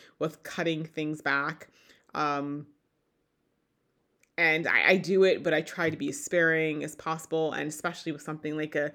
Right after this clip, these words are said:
tree peony, I'm just very, very caref-, careful, because peonies just in general require a great deal of patience, uh, to grow.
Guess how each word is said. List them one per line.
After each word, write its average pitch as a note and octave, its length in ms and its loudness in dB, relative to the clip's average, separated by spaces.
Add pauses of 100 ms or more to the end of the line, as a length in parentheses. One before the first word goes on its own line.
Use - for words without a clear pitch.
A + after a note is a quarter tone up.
(280)
tree F#3+ 300 -4
peony, D#3 640 -2
I'm D#3 200 -4
just D3+ 240 -8
very, D#3 380 0
very C#3+ 320 -2
caref-, D3 400 -6 (140)
careful, C#3 400 -4
because D3+ 340 -4 (440)
peonies G#3+ 720 0
just E3+ 320 -4
in E3+ 160 -4
general E3+ 400 -2
require D#3+ 480 -2
a - 100 -6
great D#3 460 -4
deal D#3 200 -2
of C#3+ 200 -8
patience, D#3+ 760 -6 (140)
uh, C#3+ 180 0
to D3+ 220 -8
grow. D#3 640 2